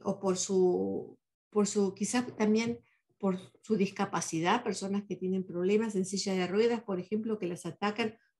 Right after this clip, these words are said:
por estar en silla de ruedas, fíjese, eso también, eh, o por la iden-, identidad de género, o sea, que por ser gay, por ser trans, o lo que sea dentro de su identidad de género, esas personas,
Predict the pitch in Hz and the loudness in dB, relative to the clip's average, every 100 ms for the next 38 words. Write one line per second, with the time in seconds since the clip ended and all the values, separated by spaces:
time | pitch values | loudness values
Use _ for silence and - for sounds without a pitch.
0 | _ 247 247 240 - 240 240 214 247 262 | _ 2 2 2 0 2 2 0 -2 0
1 | 254 208 202 226 285 427 - - _ _ | 2 2 4 4 4 0 -2 -12 _ _
2 | 240 247 247 254 254 233 240 240 214 208 | -4 -2 -2 -4 -2 -2 -2 0 2 4
3 | 226 370 - _ _ _ _ _ _ _ | 2 0 -4 _ _ _ _ _ _ _
4 | - 202 196 214 214 214 208 202 202 202 | -2 0 4 4 4 4 4 4 4 2
5 | 196 - 202 190 190 196 214 214 208 233 | 0 -4 -2 0 0 2 4 4 2 0
6 | 240 254 208 196 196 185 185 - 160 - | 0 0 -2 -2 0 0 -4 -12 -10 -6
7 | 170 220 262 247 208 - 175 - 202 214 | 0 4 4 2 -2 -4 -8 -2 0 2
8 | 214 - _ - 175 175 170 226 226 214 | 0 -4 _ -4 -4 -4 -6 -2 2 4
9 | 214 185 185 175 175 175 180 190 208 208 | 4 0 -2 -2 -4 -2 -2 0 0 0
10 | 247 254 285 294 _ _ _ _ _ 214 | 0 0 -4 -8 _ _ _ _ _ -2
11 | 254 247 220 214 214 220 214 | 0 -2 -4 0 2 2 -2